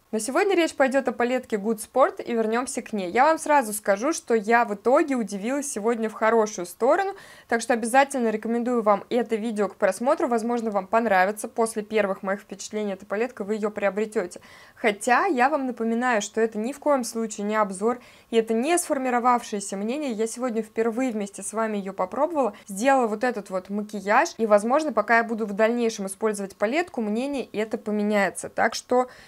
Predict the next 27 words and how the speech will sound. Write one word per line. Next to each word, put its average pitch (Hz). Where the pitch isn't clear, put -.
это 214
не 294
окончательное 240
впечатление. 196
Обзор 220
я 359
снимаю 254
всегда 214
только, 254
когда 202
мое 226
впечатление 214
сформировалось 202
полностью. 185
Да, 214
возможно, 220
это 185
будет 190
позже, 277
чем 254
хотелось 254
бы, 220
но 233
зато 233
эти 247
впечатления 226
уже 208